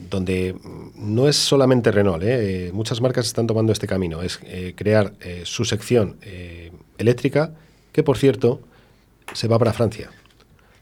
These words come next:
Recordamos que Renault tiene un déficit, eh, tenía un déficit de ocho mil millones de euros hace dos años.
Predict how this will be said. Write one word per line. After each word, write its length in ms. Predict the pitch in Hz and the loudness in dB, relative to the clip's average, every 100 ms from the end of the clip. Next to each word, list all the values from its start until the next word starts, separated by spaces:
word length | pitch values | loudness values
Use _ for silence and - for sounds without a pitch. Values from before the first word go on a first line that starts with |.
| _ - | _ -10
Recordamos 580 | 98 98 104 110 127 - | -4 2 4 6 4 4
que 220 | 120 113 | 4 4
Renault 460 | 101 101 120 113 - | 4 6 4 4 -2
tiene 340 | 117 117 117 | 2 4 6
un 140 | 117 | 4
déficit, 520 | 113 113 113 107 107 - | 4 2 0 -2 -4 -4
eh, 140 | - 87 | -12 -8
tenía 200 | 92 104 | 0 4
un 60 | 110 | 4
déficit 380 | 113 107 101 90 | 2 0 -6 -2
de 140 | 95 | -2
ocho 180 | 90 98 | -2 0
mil 160 | 104 | 2
millones 320 | 107 107 107 104 | 2 4 4 4
de 80 | |
euros 380 | 113 127 175 - - - - _ _ _ _ - | 4 4 0 -4 -18 -20 -20 _ _ _ _ -14
hace 200 | - 101 | -6 -2
dos 180 | 95 123 | 2 4
años. 380 | 127 151 165 | 4 4 2